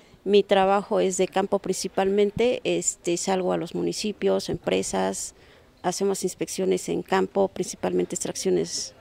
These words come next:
para verificar lo que son extracciones de material pétreo. Este, por otro lado, pues, como mamá es importante porque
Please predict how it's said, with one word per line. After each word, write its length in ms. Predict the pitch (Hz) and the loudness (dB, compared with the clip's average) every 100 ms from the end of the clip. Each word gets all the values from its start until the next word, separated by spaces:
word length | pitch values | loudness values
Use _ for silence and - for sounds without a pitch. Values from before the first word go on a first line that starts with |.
| - - 208 | -20 -18 -2
para 220 | - 214 214 | 4 6 6
verificar 340 | 220 226 233 | 2 2 2
lo 100 | 226 | 2
que 120 | 220 | 0
son 160 | 220 214 | 0 0
extracciones 420 | - 190 202 202 | -2 -2 0 0
de 80 | 190 | 0
material 440 | 180 180 180 180 - | 0 -2 -2 -2 0
pétreo. 380 | 214 208 233 262 - - - - - - - | -2 -2 -4 -6 -18 -20 -20 -20 -20 -20 -2
Este, 1000 | 190 190 - - 175 185 180 170 165 170 - - - - - - - | 0 0 -2 -4 0 2 2 0 -2 -6 -12 -20 -20 -20 -20 -20 -6
por 140 | - 196 | 0 2
otro 240 | - 208 | 4 4
lado, 300 | 214 214 214 | 6 6 4
pues, 460 | 208 185 - 202 - - | 2 0 0 0 -4 -6
como 300 | - 190 180 | 2 2 4
mamá 400 | 185 190 226 247 | 2 2 2 0
es 280 | 220 208 - | -2 -2 -4
importante 600 | 208 - 196 196 - 220 - | -6 -6 -4 -4 -2 -4 -4
porque 680 | - 185 - 180 160 151 175 | -12 -10 -4 -2 -2 -4 -6